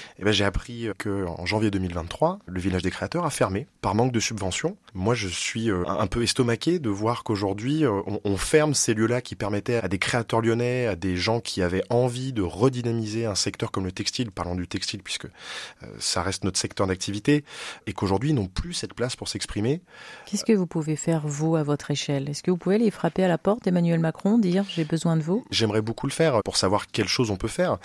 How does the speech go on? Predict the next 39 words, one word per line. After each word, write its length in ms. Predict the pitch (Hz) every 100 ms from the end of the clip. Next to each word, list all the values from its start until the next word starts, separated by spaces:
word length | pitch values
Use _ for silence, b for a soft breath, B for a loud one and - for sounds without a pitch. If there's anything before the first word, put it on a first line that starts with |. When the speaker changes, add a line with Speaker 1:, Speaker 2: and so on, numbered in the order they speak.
| B B 110
Speaker 2:
Quand 100 | 208
vous 140 | 202
dites « 260 | 202 208 -
on », 260 | 214 233 247 -
je 160 | 175
reviens 380 | 180 180 185 196
toujours 400 | 185 208 202 202
sur 220 | - 180
vous 160 | 170 202
et 40 |
vos 180 | 190 175
associés. 420 | 175 - 170 -
Speaker 1:
Tout 100 | 170
à 40 | 208
Speaker 2:
Est-ce 60 |
Speaker 1:
fait. 240 | - 254 -
Speaker 2:
qu'il 160 | 208
y 60 | 202
a 40 |
une 140 | 196 190
autre 260 | 226 -
alliance 480 | 202 196 185 208 -
avec 280 | 160 156 151
d'autres 400 | 190 220 - 175
personnes 500 | 156 156 - 180 220
qui, 300 | - 185 196 B B B
vos 160 | 143 147
concurrents 480 | - 147 156 165 202
par 160 | 165
exemple, 440 | 147 143 220 233 180
ou 100 | 165
des 100 | 156
personnes 520 | 139 127 160 185 190
de 80 | 151
près 220 | 147 -
ou 80 | 175
de 80 | 156
loin 320 | 139 165 208
qui 400 | - 147 151 156